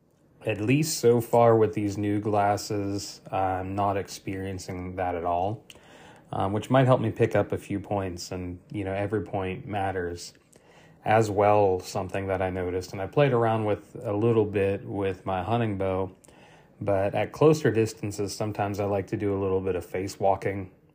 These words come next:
Um, as I mentioned before, I shoot with a fixed crawl. Um, I do a little bit of instinctive off of that fixed crawl, a little bit of gap shooting, and a little bit of face crawling.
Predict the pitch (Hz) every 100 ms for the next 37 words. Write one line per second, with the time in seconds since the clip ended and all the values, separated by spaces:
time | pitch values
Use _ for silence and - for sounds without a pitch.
0 | - - 92 92 95 101 95 98 92 -
1 | 92 - 101 101 101 98 92 92 95 92
2 | - 87 87 90 - - - - 104 101
3 | 98 95 - - _ - - _ _ _
4 | - 92 87 87 87 90 95 _ _ _
5 | - 107 92 95 95 95 95 117 120 135
6 | 147 135 131 123 117 110 - 123 120 123
7 | 113 113 104 113 110 104 120 113 - -
8 | 110 98 98 107 104 101 95 92 92 95
9 | - 101 95 95 95 92 92 95 90 92
10 | 82 - 90 - - 90 85 82